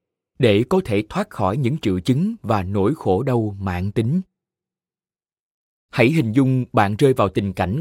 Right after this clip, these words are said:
của một người bệnh mãn tính, hoặc có thể bạn đã hiểu quá rõ tình cảnh đó rồi. Bạn cảm thấy thế nào khi xem mạng xã hội đang phát chương trình về ai đó dành ra một đến hai giờ tập thể dục mỗi ngày,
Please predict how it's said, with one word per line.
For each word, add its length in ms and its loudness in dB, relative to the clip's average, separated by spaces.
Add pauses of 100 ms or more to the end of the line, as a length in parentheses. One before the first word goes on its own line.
của 120 2
một 240 0
người 160 2
bệnh 280 -2
mãn 220 -2
tính, 300 0 (340)
hoặc 220 0 (100)
có 120 2
thể 360 0 (120)
bạn 280 0
đã 80 2
hiểu 200 -2
quá 320 0
rõ 220 0
tình 260 -2
cảnh 220 -4
đó 240 -2
rồi. 300 0 (720)
Bạn 260 0
cảm 180 2
thấy 200 0
thế 140 -2
nào 360 0 (200)
khi 280 4
xem 320 2
mạng 180 2
xã 140 -4
hội 340 0
đang 220 0
phát 240 -4
chương 180 0
trình 260 0
về 140 2
ai 200 2
đó 320 -2 (280)
dành 200 2
ra 280 2
một 340 4 (140)
đến 220 2
hai 260 -2
giờ 260 2
tập 160 -2
thể 100 -4
dục 260 0
mỗi 200 0
ngày, 320 0